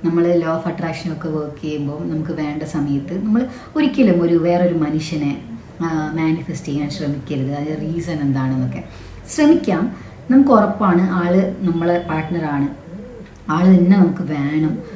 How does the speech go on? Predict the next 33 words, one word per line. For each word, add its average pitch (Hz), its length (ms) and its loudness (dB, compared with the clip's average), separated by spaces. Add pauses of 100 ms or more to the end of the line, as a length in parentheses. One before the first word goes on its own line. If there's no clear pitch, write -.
(280)
അത് 196 460 0 (920)
ചില 262 120 0
സമയത്ത് 226 300 8
നമ്മൾ 208 200 6
ചെറിയ 196 260 4
കുട്ടികളോട്ട് 190 360 4
വാശി, 175 260 0
നമുക്ക് 233 220 4
എത്ര - 320 -4
വാശി 254 340 0
പിടിച്ചാലും 202 420 0
ചിലപ്പോൾ 202 220 0
നമ്മൾ 185 240 6
മക്കൾക്ക്, 180 580 2 (580)
അവർ 262 260 4
വിചാരിക്കും, 262 360 4 (180)
"ഇത്ര 349 340 -2
കുഞ്ഞു 370 320 -2
പൈസയുടെ 339 320 2
സാധനം, 285 180 4
ഇതിനേക്കാളും 294 500 4
വലിയ 269 220 4
ഇത്ര 269 300 -2
സാധനം 247 320 2
ഞാൻ 247 160 4
ചോദിച്ചിട്ട് 233 280 2
എനിക്ക് 226 260 4
തന്നിട്ടുണ്ട്, 220 420 2
ഈ 302 120 2
ഒരു 247 140 2
സാധനം 220 420 0
എന്താ 202 180 2
തരാത്തത്, 185 680 0